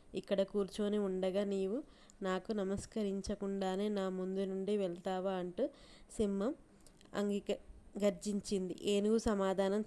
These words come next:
చెప్పలేదు. దాంతో సింహం ఆగ్రహం రెట్టింపైంది. "ఈ అడవిలో జంతువులన్నీ నన్ను చూస్తే భయపడతాయి. నేను ఆజ్ఞ చేస్తే పాటించి తీరుతాయి. నన్ను చూస్తూనే ముచ్చ-,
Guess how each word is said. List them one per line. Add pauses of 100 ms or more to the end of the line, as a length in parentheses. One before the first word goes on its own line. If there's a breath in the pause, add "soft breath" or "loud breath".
చెప్పలేదు.
దాంతో
సింహం
ఆగ్రహం
రెట్టింపైంది. (120)
"ఈ
అడవిలో
జంతువులన్నీ
నన్ను (120)
చూస్తే
భయపడతాయి. (500 loud breath)
నేను (180)
ఆజ్ఞ (120)
చేస్తే (480 loud breath)
పాటించి
తీరుతాయి.
నన్ను (100)
చూస్తూనే
ముచ్చ-,